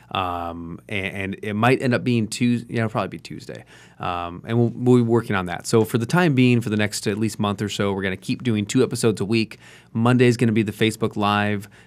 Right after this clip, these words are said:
Um, I'm not on Facebook every single Monday because I've done a bunch in the past. So some Monday podcast episodes are a previous recording. Some of them are that very previous Monday that dropped Monday at midnight. So it depends on if I'm traveling or on a plane,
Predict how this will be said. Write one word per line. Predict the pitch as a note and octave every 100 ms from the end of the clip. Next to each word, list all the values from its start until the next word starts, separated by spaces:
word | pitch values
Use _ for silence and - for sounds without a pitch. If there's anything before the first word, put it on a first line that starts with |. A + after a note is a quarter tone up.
| _
Um, | G2 F#2 F#2 F2+ F2 - _ -
I'm | A#2
not | C3+
on | C3
Facebook | B2 A#2+ A#2
every | - A#2
single | A#2+ A#2+ A#2
Monday | A#2 A#2 A#2
because | A#2+ G#2+
I've | G2 F#2
done | A2+
a | G2+
bunch | G#2+ G#2+ G#2+
in |
the | F#2+
past. | - G2 G2+ G#2+
So | - F#2+
some | - A2+ A2
Monday | A2 G#2+ G#2+
podcast | A2 G#2+ G2+ G#2 G#2+
episodes | G#2 G#2 G#2+ G#2 G2+
are | - F#2+
a | F2+
previous | - A2+ G#2+ A2 G#2
recording. | A2 - A2 A2 A2 A2+ - - -
Some | - C3 A#2+
of | A2
them | A2
are | - G#2+ G2
that | G2 G2
very | G2+ G#2 G2+ G2 F#2+
previous | F#2 - A2 G2 F#2
Monday | G#2 F#2+ F#2 E2+
that | E2+ E2
dropped | G2+ E2+
Monday | F2+ F2 E2+
at | D#2+
midnight. | E2+ E2 D2+ -
So | F2+
it |
depends | E2 A#2 G#2+
on | G2 F2+ F2
if | F#2
I'm |
traveling | F#2 G#2 G2 F#2+ F#2+
or | F2+
on | E2+
a | D#2+
plane, | - F#2 F2+ F2